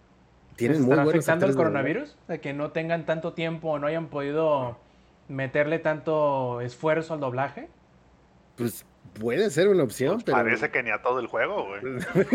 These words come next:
Speaker 1: tiene
Speaker 3: <laughs> O
Speaker 1: sus
Speaker 3: sea.
Speaker 1: cosillas entretenidas, ¿no? Pero yo no creo que,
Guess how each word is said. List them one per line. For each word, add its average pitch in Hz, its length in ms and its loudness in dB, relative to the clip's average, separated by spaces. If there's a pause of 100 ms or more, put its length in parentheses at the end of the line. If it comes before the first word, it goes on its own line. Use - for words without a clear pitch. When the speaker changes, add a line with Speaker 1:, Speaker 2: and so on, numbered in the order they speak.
(1160)
Speaker 1:
tiene 160 160 0
Speaker 3:
<laughs> - 0 -
O - 20 0
Speaker 1:
sus 143 320 2
Speaker 3:
sea. 123 200 2
Speaker 1:
cosillas 175 400 2
entretenidas, 135 800 2
¿no? 127 280 -4
Pero 113 240 -4
yo 120 280 -4
no 151 320 -4
creo 131 380 -4
que, - 200 -18